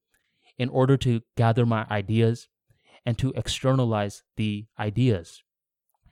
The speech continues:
The reason that mind mapping is powerful is because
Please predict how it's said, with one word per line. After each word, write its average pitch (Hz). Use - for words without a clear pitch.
The 120
reason 180
that 170
mind 120
mapping 123
is 101
powerful 104
is 120
because 131